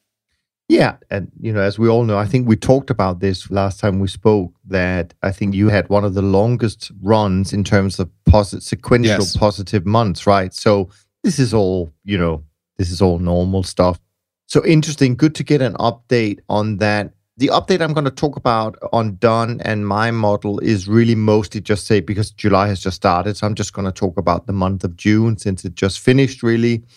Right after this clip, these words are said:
Speaker 1: Our trend following strategy, you could say, performed in line with the market correction. So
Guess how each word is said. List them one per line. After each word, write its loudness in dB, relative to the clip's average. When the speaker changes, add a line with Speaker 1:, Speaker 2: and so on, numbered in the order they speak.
Speaker 1:
Our 6
trend -2
following -4
strategy, 0
you 0
could 2
say, 2
performed 0
in -6
line 0
with -2
the -4
market -2
correction. -2
So 0